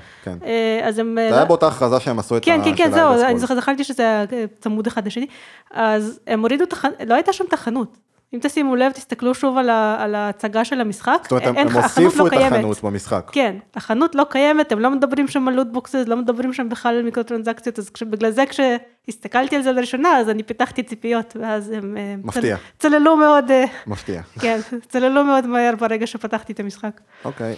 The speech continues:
Speaker 2: אה, דיברנו גם הרבה על לוטר שוטרס בהתחלה, אה, עכשיו נעבור ליוביסופט, שיוביסופט, אה, הם אלה שהביאו לנו את, אה, את, אה, דיוויז'ן שתיים, שזה ה-, די נוגד לאנתם ולאיך שאנתם הצליח, כי לעומת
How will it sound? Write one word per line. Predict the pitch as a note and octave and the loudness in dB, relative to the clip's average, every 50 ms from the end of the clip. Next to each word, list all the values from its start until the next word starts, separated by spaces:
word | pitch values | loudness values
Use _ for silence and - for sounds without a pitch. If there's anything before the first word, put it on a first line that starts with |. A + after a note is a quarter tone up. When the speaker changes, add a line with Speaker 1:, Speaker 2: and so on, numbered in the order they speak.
| - - | -10 -10
Speaker 2:
אה, | - G#2+ G#2+ G#2+ G#2+ G#2+ G#2+ | -6 -4 -2 -2 -2 -2 -4
דיברנו | G2+ G#2+ G2+ B2 C3 D3+ D#3 D3+ | -2 2 2 2 4 4 2 2
גם | C3 C3+ A#2+ A#2 A2+ G#2+ G#2 G#2 G#2 G2+ F#2+ F#2 - - - - D#2+ F2 | 2 0 0 0 -2 -4 -6 -6 -8 -8 -10 -12 -16 -20 -20 -20 -20 -10
הרבה | F2+ A2 G#2 G2+ A#2 B2 B2 | -8 -8 -2 2 2 4 4
על | A#2+ A2+ G#2+ G#2 G2+ G2+ G#2 | 4 2 0 -4 -4 -4 -6
לוטר | A2+ A2 A#2+ A2 | -6 -6 -6 -6
שוטרס | - B2+ A#2 A#2+ A#2 G#2 | -6 -6 -6 -6 -6 -6
בהתחלה, | A2 G2+ G2 F#2+ - - - G2 A2 C3+ C#3+ B2+ A#2+ C3 C#3+ - - | -4 -6 -6 -6 -6 -8 -6 -2 0 0 0 0 0 -2 -4 -8 -10
אה, | F#2+ F#2+ F#2+ F#2+ F#2+ F#2 F#2 F#2 F#2 | -12 -10 -10 -10 -10 -10 -10 -10 -10
עכשיו | F#2 - - A2 | -12 -8 -8 -6
נעבור | G#2+ G#2+ G#2+ G2+ A#2+ A#2+ A#2+ | -4 -4 -2 0 0 0 0
ליוביסופט, | A2 A2+ A#2+ A#2 G#2+ G#2 - - F#2+ F#2 - - | 0 0 -2 -4 -4 -8 -8 -8 -10 -10 -10 -10
שיוביסופט, | - G2 G#2+ G#2+ G#2+ - - G#2+ - - _ G#2 | -8 -8 -6 -6 -6 -6 -6 -6 -6 -8 _ -8
אה, | G2+ G2+ G2+ | -6 -6 -6
הם | G2 G2+ | -6 -6
אלה | G#2 G#2+ G#2 | -6 -6 -6
שהביאו | - - G#2+ G2+ G2 F#2+ G#2+ G#2 | -8 -6 -8 -6 -6 -6 -6 -4
לנו | G#2 G#2 G#2 G#2 | -4 -4 -4 -6
את, | G2+ - - | -8 -6 -6
אה, | G#2 G2+ G2+ G2+ F#2 - - - - - - - _ _ - | -6 -6 -4 -6 -8 -10 -18 -20 -20 -20 -20 -20 _ _ -16
את, | G#2 - - | -16 -8 -6
אה, | G#2 G2+ G2+ G2+ G2+ | -4 -4 -2 -4 -4
דיוויז'ן | F#2+ A2 G#2 A#2+ A#2 B2+ A#2+ | -6 -4 -4 -4 -4 -4 -6
שתיים, | - - F#3+ G3 E3+ D#3 D#3 D3+ | 0 2 2 2 2 0 -4 -8
שזה | - - A2 G2+ G2 G#2+ G#2 G#2 | -6 -8 -8 -6 -4 -4 -4 -2
ה-, | G#2 G#2 G#2 G#2 G#2 G2+ G2+ G2+ G2 - _ _ _ _ _ _ | -2 -2 -2 -2 -2 -2 -4 -4 -8 -10 _ _ _ _ _ _
די | B2 A#2+ C3 C#3 D3 C#3+ | -2 2 2 2 4 2
נוגד | C#3 C#3 C3+ B2+ D3 C#3 C#3 A#2+ | 0 -2 2 2 2 2 2 0
לאנתם | B2+ A#2+ A#2+ B2+ B2+ B2 B2+ B2 | 0 0 0 -2 -2 -6 -4 -4
ולאיך | A#2 A2+ B2 A#2+ | -2 -2 -2 -4
שאנתם | - B2+ A#2 B2 A#2+ A#2 A#2+ A#2 | -2 -4 -4 -4 -4 -4 -4 -6
הצליח, | A2 - E3 D#3 | -4 -4 -4 -4
כי | - - B2+ | -2 -2 -4
לעומת | A2+ A2+ A2 A2 A#2 A#2 A#2 | -2 -2 -2 0 0 0 0